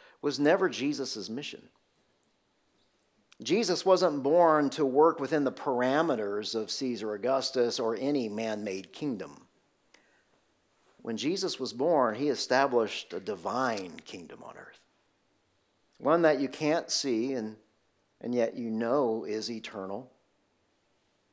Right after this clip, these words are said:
See, Jesus' primary mission is not to make life easy or comfortable.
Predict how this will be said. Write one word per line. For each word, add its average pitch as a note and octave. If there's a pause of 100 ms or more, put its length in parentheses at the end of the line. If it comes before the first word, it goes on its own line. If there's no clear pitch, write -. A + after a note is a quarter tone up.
(140)
See, F3+
Jesus' G3
primary F3+
mission D#3+
is C3+
not F3+
to E3+
make D#3
life D3+
easy D3+
or B2+
comfortable. -